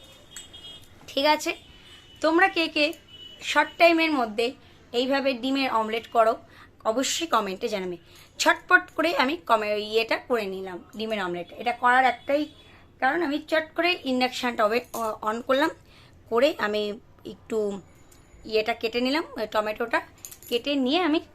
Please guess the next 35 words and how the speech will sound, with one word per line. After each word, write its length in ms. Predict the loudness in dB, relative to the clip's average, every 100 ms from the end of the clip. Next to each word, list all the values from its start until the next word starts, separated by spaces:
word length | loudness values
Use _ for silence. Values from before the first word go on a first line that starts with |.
| -20 -20 -20 -20 -20 -10
ঝটপট 340 | -6 -6 -8 -4
করে 120 | 0
রেডি 120 | 0
করে 100 | -2 -12 -18 -20 -10
এইভাবে 340 | 0 2 4 2
এই 100 | 4
প্যাকটা 380 | 4 2 0
লাগিয়ে 320 | 0 2 2 -2
আমি 180 | -2 -4 -10 -20 -20 -6
টেন 220 | 0 2
মিনিটস 400 | 2 0 -4 -8
রেখে 220 | -10 -8
দেবো। 180 | -10 -10 -18 -20 -20 -20 0
তারপরে 360 | 6 6 6 -2
দেখাবো 400 | -4 -6 -8 -8 -14 0
কেমন 360 | 2 2 0 2
হয় 140 | 2
রেজাল্টটা। 480 | 2 0 -2 0 -4 -4 -20 -20 -6
Even 220 | 2 2 4
তারপরে 320 | 2 2 2
আমি 140 | 0 0
কি 160 | -4
কি 140 | -4 2
অ্যাপ্লাই 380 | 2 4 2 2
করছি 420 | -4 -8 -8 -10 -2
obviously 440 | 0 0 -2 -2
তোমাদের 280 | -4 -4 -4
সাথে 340 | -6 -6 -4
আমি 160 | -4 -4
কিন্তু 280 | -8 -10 -12 -16 -20 -20 -14
শেয়ার 360 | -10 -4 -4 -6 -12
করব। 160 | -14 -14 -20 -20 -20 -20 -18
চলো 220 | -18 -18 -20 -20 -20 -20 -20 -20 -20 -20 -2
দেখতে 280 | -2 -2 -2
থাকো, 240 | -2 -2